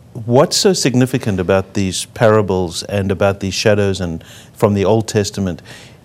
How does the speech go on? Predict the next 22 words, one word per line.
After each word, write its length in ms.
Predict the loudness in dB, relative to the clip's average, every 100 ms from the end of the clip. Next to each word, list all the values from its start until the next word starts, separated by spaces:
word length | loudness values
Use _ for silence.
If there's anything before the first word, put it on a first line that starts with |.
| -12 -2
is, 440 | 0 0 -2 2
uh, 340 | 2 4 0 -4 _ -4
is 200 | -2 0
that 120 | 0
it's 140 | 0
the 120 | -2 0
best 380 | 0 0 -2
way 140 | -2 0
to 140 | -2
teach. 580 | -8 -6 -4 -4 -10 -12 -10
And 220 | -4 -2
I 140 | 2 4
remember 380 | 4 2 0 -2
teaching 420 | -2 -4 -2 -4
students 560 | -4 -2 0 -2 -2
and 160 | -4 -4 -8 -20 0
trying 360 | 2 4 2
to 380 | -2 0 0 0
put, 440 | -4 -2 -2 -2 -4
convey 500 | 0 0 4 2 2
to 200 | -2 -2
them 320 | 0 -2